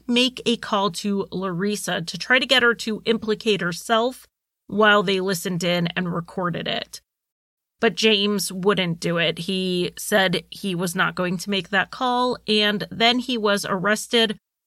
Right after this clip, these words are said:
for his role in the murder. The autopsy would go on to confirm other elements of James's story.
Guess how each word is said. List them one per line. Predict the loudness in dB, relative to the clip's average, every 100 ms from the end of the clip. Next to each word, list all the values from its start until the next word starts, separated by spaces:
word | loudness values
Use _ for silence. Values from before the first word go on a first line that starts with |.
| _
for | 0 0
his | 0 -2 -2
role | -2 0 2 4 2 0 -4
in | -2 -2
the | 0
murder. | 0 -2 -6 -10 -14 -16 -20 _ _ _ _ _ _ _ _ _ _ _ _ -4
The | 0 0
autopsy | 4 4 4 4 2 2 -2 0
would | 2 2
go | 4 4
on | 6 4
to | 2
confirm | -2 -2 0 4 4 2 0
other | 2 4 2 2
elements | 0 0 -2 -2 -2
of | -4
James's | -2 -2 -2 -2 -4
story. | -4 -4 -4 -4 -4 -10 -12 -14